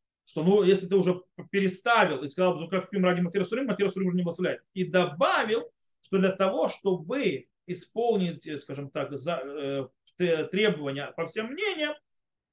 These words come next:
хорошо услышать от кого-то другого, кто говорит Матира Сурим – освобождающий, то есть, э, с-, с-, э, с-, э, заключённых, или как там, и ответить ему «Амин». И решить таким это вопрос.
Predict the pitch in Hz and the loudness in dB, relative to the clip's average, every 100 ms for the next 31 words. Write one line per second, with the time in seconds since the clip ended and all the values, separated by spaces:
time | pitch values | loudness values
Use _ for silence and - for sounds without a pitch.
0 | - 185 180 269 262 208 262 240 208 202 | 0 2 4 4 4 2 -2 -4 -2 -2
1 | - 214 220 202 180 202 175 240 226 185 | 0 2 2 2 4 4 4 6 8 8
2 | - - - 156 160 175 180 180 175 214 | 4 -6 -8 -4 0 2 2 0 0 -2
3 | 196 - 330 466 370 440 - _ _ _ | -2 -2 0 4 2 0 -12 _ _ _
4 | 156 160 175 170 175 143 - 139 147 143 | -10 -4 -2 0 0 0 -6 -6 -4 -6
5 | 139 - 143 135 - 143 139 139 139 139 | -6 -6 -6 -6 -8 -6 -4 -6 -6 -10
6 | - _ 147 143 - 143 135 135 143 156 | -12 _ -16 -16 -12 -8 -6 -8 -10 -10
7 | 143 - 160 127 127 - - _ _ _ | -8 -6 -6 -8 -12 -14 -20 _ _ _
8 | _ _ _ _ _ _ - 254 311 247 | _ _ _ _ _ _ -2 4 4 4
9 | 185 151 175 180 - 143 123 110 92 - | 0 2 2 2 -4 -6 -6 -6 -10 -16
10 | _ _ - 349 214 226 180 139 135 127 | _ _ -4 -2 -2 -2 -6 -8 -8 -10
11 | - 98 117 101 - - _ | -10 -12 -14 -14 -20 -20 _